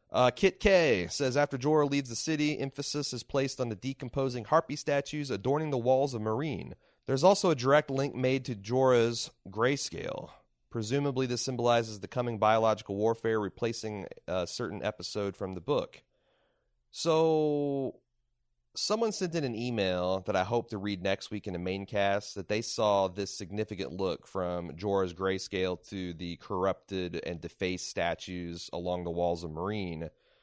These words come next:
as Jorah's resolution not to die as a stone man and to do something with his life. Like, look at all these stone guys with the fucked up faces.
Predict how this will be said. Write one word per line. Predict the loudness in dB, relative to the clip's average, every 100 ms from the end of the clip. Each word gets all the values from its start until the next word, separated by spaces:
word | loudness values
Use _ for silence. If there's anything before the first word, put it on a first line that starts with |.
| _ _ _ _
as | 2 4 6 4 0
Jorah's | -2 4 6 4 4
resolution | 2 2 0 -4 -4 -4 -4 -2 0
not | 0 0
to |
die | 0 2 2
as | 0
a |
stone | -6 -4 -4 -4
man | -6 -8 -8
and | -10
to | -8
do | -8 -6
something | -4 -4 -4 -8
with | -6
his | -6 -2
life. | -2 -2
Like, | -8 -6
look | -4
at | 0
all | 2 0
these | -4
stone | -6 -4 -4 -4 -4
guys | 0 2 2 0 -6
with | -12
the | -12
fucked | -2 -2 0
up | -4 -4
faces. | -4 -4 -6 -8 -8 -8 -12